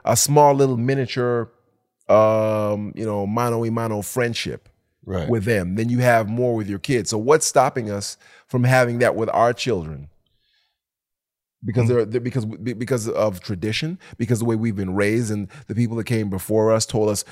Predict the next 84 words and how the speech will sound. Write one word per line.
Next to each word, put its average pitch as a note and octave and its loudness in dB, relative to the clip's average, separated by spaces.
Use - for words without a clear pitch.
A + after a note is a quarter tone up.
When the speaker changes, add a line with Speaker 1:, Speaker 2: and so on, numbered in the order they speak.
Speaker 1:
"This B2 0
is G#2 4
how C3 8
you A#2 4
should F#2+ -6
be A2 -2
with G2+ -4
your F#2+ -8
kid. F2 -6
Don't A2 -4
be G#2 -2
their G2 -2
friend. G2+ -4
Don't G2+ -2
be G2+ -2
this. G2+ -4
Don't A2 -4
even G#2+ -2
have A2 2
that F2+ -6
little F2 -8
thing F2+ -8
there. D#2+ -6
Just F2+ -10
you, G#2 -8
you, G#2+ -8
you D#3+ 6
the D#3 4
parent. F#2 -6
They B2 0
do B2+ 0
what C3 -4
you F#3 -2
tell D#3 4
them G#2 0
to G2 -2
do. D#2+ -6
They, G#2+ -8
they G#2 -2
were B2+ 2
born C#3 2
for C3 -8
you C3+ 0
to A#2+ -2
command C3 0
them A#2+ -4
until," A2+ -4
you C#3 -6
know E3 2
what E3 0
I E3 0
mean? F3+ -2
'Cause C#3+ 2
I've D#3 6
seen G3+ 2
that C#3+ 6
where C3+ 6
I've C#3 2
seen D3 -8
people C3 -6
mentor C#3 -2
kids, A2+ -4
and A#2+ -2
I'm B2 -4
like, A2+ -2
"Man, G3+ -8
that's F#3 -2
how F3 -6
I E3+ -8
should E3+ -10
be F3 -4
with E3+ -6
my G3+ -8
kids - -14
too. - -20
That, - -4
how C#3 -6
the - -14
mentor," - -12
you D3+ -12
know? E3 -6
Speaker 3:
I D3+ -2
think A3 -2
I'm, A#2+ -6